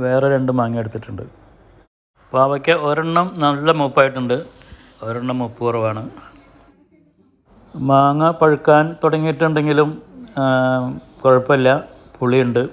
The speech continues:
ഉരുളിയിലാണ് കറി വയ്ക്കുന്നത്. ഉരുളിയിൽ ആദ്യം തന്നെ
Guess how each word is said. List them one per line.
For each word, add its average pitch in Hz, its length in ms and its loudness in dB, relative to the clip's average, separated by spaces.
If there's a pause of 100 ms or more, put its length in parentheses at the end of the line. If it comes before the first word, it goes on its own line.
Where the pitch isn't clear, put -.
(1600)
ഉരുളിയിലാണ് 147 760 4 (1120)
കറി 127 260 4
വയ്ക്കുന്നത്. 117 480 0 (1800)
ഉരുളിയിൽ 139 440 4 (300)
ആദ്യം 143 300 0
തന്നെ 147 240 4